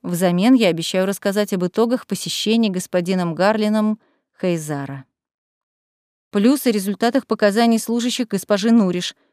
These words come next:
оживляюсь я. Смех у Герзе совсем мальчишеский, громкий и искренний.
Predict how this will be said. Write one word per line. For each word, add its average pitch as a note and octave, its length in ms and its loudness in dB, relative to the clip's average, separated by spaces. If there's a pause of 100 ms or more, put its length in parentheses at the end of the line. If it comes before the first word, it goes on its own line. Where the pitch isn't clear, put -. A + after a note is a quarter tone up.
(220)
оживляюсь F3+ 580 -2
я. E3 260 -6 (560)
Смех C4 420 2
у D#4 80 0
Герзе C4+ 380 0
совсем A3 360 2
мальчишеский, F#3 680 -4
громкий G#3+ 560 -2
и C4 280 0
искренний. D#3+ 580 -8